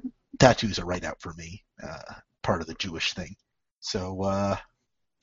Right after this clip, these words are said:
yeah, I wanna hear what you have to say. Now, you do realize this is permanent, right? This isn't a temporary tattoo.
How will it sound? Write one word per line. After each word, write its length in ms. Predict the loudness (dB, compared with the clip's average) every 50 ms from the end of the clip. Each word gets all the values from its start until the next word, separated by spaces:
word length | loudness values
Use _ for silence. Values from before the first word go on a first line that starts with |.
| -4 6
yeah, 240 | 10 12 12 12 10
I 80 | 8 4
wanna 140 | 0 0 0
hear 80 | -2
what 120 | -4 -6 -8
you 100 | -10 -12
have 160 | -12 -12 -12
to 80 | -12 -12
say. 140 | -12 -12 -14 -16 -18 _ _ _ _ _ _ _ _ _ _ _ _ _ _ _ _ _ _ _ _ _ _ _ _ _ _ _ _ _ -20 -20 -20 -20 _ _ _ _ _ -20 -20 -16 -8 -6 -4 -4 -4 0 0 0 0 0 -4 -20 -20 -20 -20 -20 -20 -18 -18 -18 -18 -20 _ _ _ _ _ _ _ _ _ _ _ _ _ _ _ _ _ _ _ _ _ _ _ _ _ _ _
Now, 100 | 10 12
you 100 | 12 12
do 160 | 12 12 10 10
realize 380 | 12 12 12 12 12 10 8
this 160 | 2 -4 -4
is 120 | -6 -8 -6
permanent, 440 | 2 4 6 6 4 2 -4 -2 2
right? 180 | 2 2 2
This 140 | 2 -2 -2
isn't 180 | 0 -2 -2 -2
a 20 |
temporary 460 | -2 -4 -4 -4 -4 -8 -12 -12 -12
tattoo. 320 | -12 -12 -12 -12 -14 -16